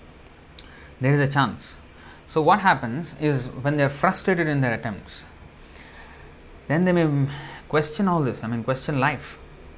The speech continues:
Why, why? I mean, why am I not happy after all these things, after all that I have done?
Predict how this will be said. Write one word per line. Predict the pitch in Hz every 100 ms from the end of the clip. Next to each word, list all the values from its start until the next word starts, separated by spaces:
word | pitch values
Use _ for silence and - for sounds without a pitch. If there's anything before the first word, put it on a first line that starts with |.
| - - - - - - - - -
Why, | 123 110 127 180 135
why? | 120 170 135 71 - - -
I |
mean, | 151 147 135 - - -
why | 123 127 160
am | 165
I |
not | 143 151
happy | 139 143 131
after | 107 - 131
all | 135
these | 151 -
things, | 120 107
after | 98 -
all | 123 147
that | 139
I | 123
have | 110
done? | 135 151